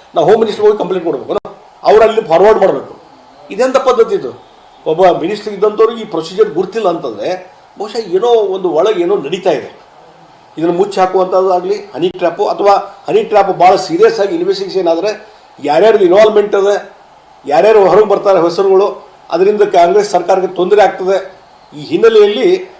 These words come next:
ಕಾಂಗ್ರೆಸ್ ಸರ್ಕಾರ ಹಂಡ್ರೆಡ್ ಪರ್ಸೆಂಟ್ ಈ ಹನಿ ಟ್ರ್ಯಾಪ್ ವಿಚಾರದಿಂದ ನ್ಯಾಷನಲ್ ಲೆವೆಲಲ್ಲಿ ಡಿಬೇಟ್ ಆಯ್ತಿದ್ದು. ಅಲ್ಲಿ ದಿಲ್ಲಿಯಲ್ಲಿದ್ದಾಗೂ ನಾ ಅಲ್ಲಿಗೆ ಪಾರ್ಲಿಮೆಂಟ್ಲಿ ಹೋಗಲಿ ಅಥವಾ ನಮ್ಮ ಕರ್ನಾಟಕ ಭವನದಲ್ಲಿ ಬಂದು ಅದನ್ನೇ ರಿಯಾಕ್ಷನ್ ಕೇಳೋರು ಮೀಡಿಯಾದವರು ಸತಿ ನಂಗಲ್ಲಿ. ಹೀಗಾಗಿ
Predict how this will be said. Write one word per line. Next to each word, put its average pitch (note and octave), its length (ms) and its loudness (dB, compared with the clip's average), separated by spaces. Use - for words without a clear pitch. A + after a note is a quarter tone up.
ಕಾಂಗ್ರೆಸ್ F#3+ 360 2
ಸರ್ಕಾರ G3+ 260 -4
ಹಂಡ್ರೆಡ್ G3+ 360 0
ಪರ್ಸೆಂಟ್ A3 320 -4
ಈ C#3+ 80 -10
ಹನಿ F3+ 240 -2
ಟ್ರ್ಯಾಪ್ G#3 340 -2
ವಿಚಾರದಿಂದ F3 480 -2
ನ್ಯಾಷನಲ್ F#3+ 460 -4
ಲೆವೆಲಲ್ಲಿ A3+ 400 2
ಡಿಬೇಟ್ G3+ 260 0
ಆಯ್ತಿದ್ದು. F#3+ 320 -2
ಅಲ್ಲಿ D#3+ 220 -4
ದಿಲ್ಲಿಯಲ್ಲಿದ್ದಾಗೂ G#3+ 600 2
ನಾ A3 100 4
ಅಲ್ಲಿಗೆ G3 480 2
ಪಾರ್ಲಿಮೆಂಟ್ಲಿ G3 540 0
ಹೋಗಲಿ F#3+ 380 0
ಅಥವಾ F#3+ 160 -2
ನಮ್ಮ E3 300 -2
ಕರ್ನಾಟಕ G3 300 2
ಭವನದಲ್ಲಿ F#3+ 560 -2
ಬಂದು G3 240 0
ಅದನ್ನೇ G3 260 2
ರಿಯಾಕ್ಷನ್ G#3 400 0
ಕೇಳೋರು G3 240 0
ಮೀಡಿಯಾದವರು F#3 480 -2
ಸತಿ F#3 220 -4
ನಂಗಲ್ಲಿ. D3 340 -4
ಹೀಗಾಗಿ G#3+ 580 2